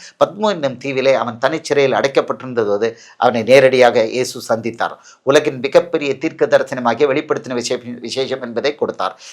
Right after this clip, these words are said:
இப்படி அவர் திரும்ப வருவேன், யோவானை சந்திப்பேன் என கூறிய தீர்க்க தரிசனம் தேவ ரகசியம் யோவான் எழுதிய சுவிசேஷத்தில்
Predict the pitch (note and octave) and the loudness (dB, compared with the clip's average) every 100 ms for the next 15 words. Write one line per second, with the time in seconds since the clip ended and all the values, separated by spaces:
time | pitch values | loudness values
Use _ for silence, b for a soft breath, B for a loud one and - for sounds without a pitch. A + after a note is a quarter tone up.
0 | B D3+ - G#3 F#3+ B2+ A#2+ - D#3 D#3+ | B -10 -6 -2 0 2 0 0 0 2
1 | C3 A#2+ C3+ D3 D3+ B2+ C3+ C#3 C3 A#2 | 2 2 2 0 0 4 6 6 4 -4
2 | B2 C3+ C3 A#2+ A#2 - C#3+ C#3 B2+ D3 | -8 -6 -4 -4 -4 -6 -6 -4 -4 -6
3 | - C#3+ B2 A#2 B2+ C#3 B B B C#3 | -2 0 0 0 0 -2 B B B 6
4 | D3+ C3+ A#2 C3 - B2+ A#2+ B2 C3 A#2+ | 8 8 4 2 -2 -4 0 4 4 2
5 | A#2 A#2+ B2+ C3 - _ - - B2+ B2 | -2 -2 -2 -2 -6 _ -16 -12 -8 -4
6 | B2 A#2+ A#2+ B2+ C3+ | -4 -4 -4 -4 -4